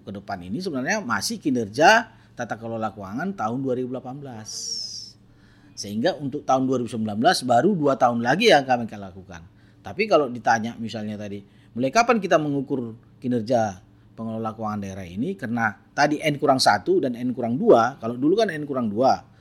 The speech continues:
Nah, sekarang dengan adanya Permendagri sembilan belas ini menjadi N kurang satu. Oleh karena itu, maka untuk tahun dua ribu dua puluh ini tetap kita lakukan penilaian pengukuran kinerja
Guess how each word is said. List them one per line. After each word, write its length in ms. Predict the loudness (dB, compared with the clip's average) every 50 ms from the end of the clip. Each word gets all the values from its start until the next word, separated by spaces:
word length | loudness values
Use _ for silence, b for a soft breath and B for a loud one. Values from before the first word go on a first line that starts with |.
| b b b -14
Nah, 60 | -12 -12
sekarang 320 | -4 0 0 2 2 0
dengan 240 | -2 -2 -2 -2 -2
adanya 240 | -4 -4 -4 -4 -6
Permendagri 480 | -6 -6 -4 -4 -4 -4 -4 -6 -6
sembilan 240 | -6 -6 -6 -6 -6
belas 160 | -6 -8 -8
ini 160 | -8 -8 -6
menjadi 160 | -2 -2 -2 -2 -2
N 80 | -4 -4
kurang 160 | -4 -6 -6
satu. 400 | -2 -2 -2 -2 0 -2 -2 -2 -6 _ _ _ _ _
Oleh 160 | -14 -12 -10 -8
karena 300 | -8 -8 -8 -8 -10 -8
itu, 160 | -4 -2 -2
maka 640 | -2 -2 -4 -4 0 4 6 6 6 6 2 -8 _ -12 -10
untuk 240 | -8 -8 -8 -8
tahun 400 | -2 0 2 2 2 0 -4 -2
dua 160 | 0 0 0 0
ribu 160 | 0 -2 -4
dua 80 | -4
puluh 240 | -6 -6 -6 -6 -6
ini 60 | -6
tetap 260 | -6 -4 -4 -4 -4 -4
kita 160 | -4 0 2
lakukan 480 | 2 2 2 -2 -4 -4 -4 -4 -4
penilaian 480 | -4 -6 -4 -2 -2 -2 -2 -2 -4 -8 -10 -18 _ _ -16
pengukuran 320 | -16 -14 -10 -10 -10 -10
kinerja 540 | -10 -12 -12 -12 -12 -10 -8 -10 -10 -10 -14